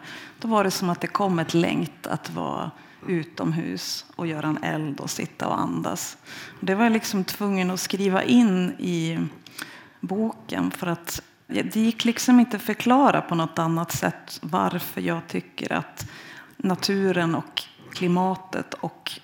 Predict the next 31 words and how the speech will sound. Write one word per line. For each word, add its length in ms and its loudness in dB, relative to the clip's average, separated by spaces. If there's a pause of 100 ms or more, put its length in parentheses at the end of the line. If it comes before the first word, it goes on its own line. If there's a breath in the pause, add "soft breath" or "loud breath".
(140)
att 280 -4
vi 40 0
har 600 -2 (260)
för 300 -2
mycket 440 -2
intryck 540 0
och 80 -6
för 100 -4
mycket 300 -2
saker 300 -4
runt 260 -2
oss. 160 -6
För 120 -4
mig 180 2
hänger 320 2
allt 320 0
det 140 -2
ihop. 460 -6
Det 140 -4
kommer 400 0
liksom 360 -4
som 220 -4
en 100 -2
enda 300 -2
klump 580 -2 (760 loud breath)
varför 340 -2
naturen 560 0
är 60 -2
viktig. 680 -4 (380 loud breath)
Det 220 4
har 260 4